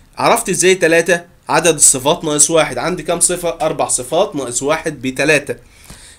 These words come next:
بروح على الجدول بتاع كاي، بشوف القيمة بتاعتي عند درجة حرية تلاتة،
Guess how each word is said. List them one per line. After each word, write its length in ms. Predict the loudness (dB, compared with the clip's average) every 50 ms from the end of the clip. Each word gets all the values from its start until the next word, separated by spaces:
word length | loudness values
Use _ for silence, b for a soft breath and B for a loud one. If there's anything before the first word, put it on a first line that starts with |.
| B B
بروح 360 | 0 4 6 6 6 6 4
على 140 | 4 4 4
الجدول 420 | 4 4 2 2 2 2 2 0 0
بتاع 500 | -2 -2 0 2 4 4 4 2 0 -6 -14 -20 _ _ _ 0
كاي، 360 | 2 4 4 4 4 2 -2 -6 -12 b b b b b b b b b b -4
بشوف 340 | -4 -2 -2 -4 -4 -2
القيمة 420 | -4 -4 0 2 4 6 6 4 4
بتاعتي 340 | 2 0 0 0 0 0 -2
عند 160 | -2 0 2
درجة 300 | 2 2 2 2 0 -2
حرية 300 | -4 -4 0 2 2 2
تلاتة، 560 | 2 2 2 2 2 2 4 4 2 0